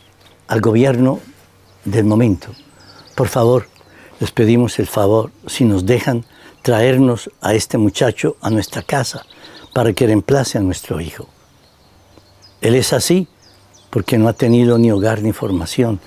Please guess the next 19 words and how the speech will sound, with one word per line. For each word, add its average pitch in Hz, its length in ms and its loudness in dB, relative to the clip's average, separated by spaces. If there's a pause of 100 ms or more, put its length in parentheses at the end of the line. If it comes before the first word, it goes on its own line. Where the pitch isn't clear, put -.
(320)
Nosotros - 420 0
queremos 117 420 0
darle 104 480 0
hogar 104 360 0
y 101 60 -2
formación 117 680 0 (540)
para 110 200 0
que 117 180 -2
llegue 117 300 2
tal 113 220 -2
vez 104 220 0
a 107 80 -2
ser 113 320 0 (480)
un 117 180 2
buen 85 220 -4
hombre, 90 380 -2 (360)
un 147 160 2
gran 98 260 0
hombre, 95 360 0